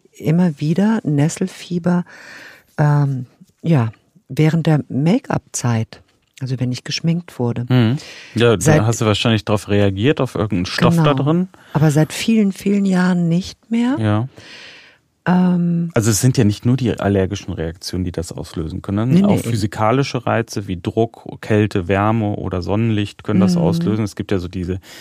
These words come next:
Speaker 2: Kälteurtikaria. Also ich
Speaker 1: Ja.
Speaker 2: habe durchaus auch, äh, Patientinnen,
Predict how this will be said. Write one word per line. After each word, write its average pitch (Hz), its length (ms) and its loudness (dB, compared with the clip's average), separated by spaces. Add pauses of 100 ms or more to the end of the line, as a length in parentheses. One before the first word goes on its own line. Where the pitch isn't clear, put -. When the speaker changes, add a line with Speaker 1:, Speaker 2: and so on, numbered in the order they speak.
(260)
Speaker 2:
Kälteurtikaria. 110 1400 -2 (460)
Also 147 160 2
ich 135 100 4
Speaker 1:
Ja. 131 60 4
Speaker 2:
habe 147 180 0
durchaus 113 400 0
auch, - 320 -8
äh, 95 180 -2
Patientinnen, 110 840 -2